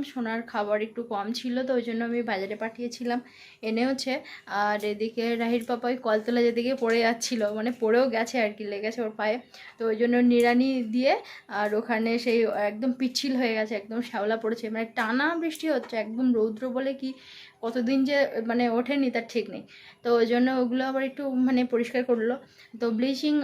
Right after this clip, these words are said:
আহ, মানে আনলে মানে ঠিক হবে আর কি, ওষুধ জায়গাগুলো দিলে ঠিক হয়ে যাবে, কিন্তু সে মনেও থাকে না, ওর আনতেও মনে থাকে না,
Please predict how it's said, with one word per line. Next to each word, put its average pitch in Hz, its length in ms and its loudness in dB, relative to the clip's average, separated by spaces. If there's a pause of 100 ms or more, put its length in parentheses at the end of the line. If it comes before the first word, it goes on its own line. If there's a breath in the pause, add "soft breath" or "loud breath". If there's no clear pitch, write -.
আহ, 247 280 2
মানে 254 240 4
আনলে 247 320 4 (160)
মানে 247 280 2
ঠিক 254 240 -4
হবে 233 260 -2
আর 202 120 2
কি, 202 140 -10
ওষুধ 220 180 -6
জায়গাগুলো 214 380 0
দিলে 214 260 -4
ঠিক 220 180 -4
হয়ে 220 120 0
যাবে, 202 200 -4
কিন্তু 220 280 -8
সে 220 120 -8
মনেও 214 360 -2
থাকে 254 260 -6
না, 320 120 -4
ওর 233 200 0
আনতেও 202 360 -4
মনে 208 140 -8
থাকে 220 220 -10
না, 320 80 -6